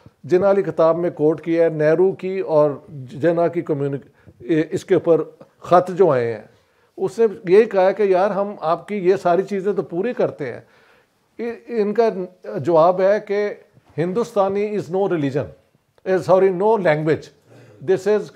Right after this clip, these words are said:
Congress propaganda and Urdu is the language of Muslims। तो मुसलमानों के लिए बनाया गया। और अच्छा, उसके बाद, हम्म,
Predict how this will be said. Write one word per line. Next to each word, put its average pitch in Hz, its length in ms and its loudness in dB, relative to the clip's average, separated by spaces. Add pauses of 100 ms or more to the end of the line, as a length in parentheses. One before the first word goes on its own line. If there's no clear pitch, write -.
Congress 180 380 0
propaganda 139 560 0 (640)
and 165 100 -4 (120)
Urdu 190 440 -2
is 180 140 -2
the 156 160 -6
language 151 360 -4
of 139 100 -4 (100)
Muslims। - 560 -18 (500)
तो 208 360 -4 (560)
मुसलमानों 165 540 0
के 208 120 0
लिए 214 140 2
बनाया 175 400 0
गया। 196 320 0
और 180 420 -4 (280)
अच्छा, 170 220 -4
उसके 208 300 -2
बाद, 208 360 0 (580)
हम्म, 131 500 -6